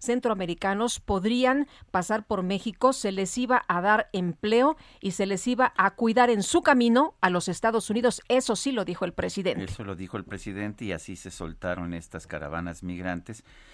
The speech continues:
Speaker 2: solo que el entonces presidente de Estados Unidos, Donald Trump, amenazó con cerrar de forma definitiva la frontera con México y se echó para atrás el presidente de la República. Eso no significa que sea culpa de,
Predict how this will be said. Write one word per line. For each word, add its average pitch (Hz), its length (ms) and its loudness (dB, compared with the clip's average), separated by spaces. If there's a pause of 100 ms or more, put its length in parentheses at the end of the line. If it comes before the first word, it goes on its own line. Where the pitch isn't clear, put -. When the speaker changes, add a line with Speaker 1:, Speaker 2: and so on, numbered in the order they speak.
(120)
Speaker 2:
solo 95 400 -6
que 95 220 -4
el 82 140 -6
entonces 95 500 -10
presidente 92 480 -10
de 78 80 -8
Estados 85 440 -8
Unidos, 85 360 -10
Donald 85 360 -6
Trump, 98 260 -10
amenazó 76 500 -10
con 85 160 -10
cerrar 87 500 -4
de 85 100 -14
forma 80 300 -10
definitiva 78 580 -10
la 73 120 -12
frontera 78 500 -12
con 85 200 -10
México 90 500 -12 (520)
y 113 140 -8
se 90 160 -12
echó 73 220 -14
para 69 220 -10
atrás 76 340 -10
el 73 100 -14
presidente 73 720 -14
de 67 100 -14
la 65 160 -12
República. 78 640 -12 (460)
Eso 85 380 -10
no 82 200 -6
significa 85 680 -12
que 78 160 -16
sea 78 340 -10
culpa 85 460 -8
de, 69 300 -12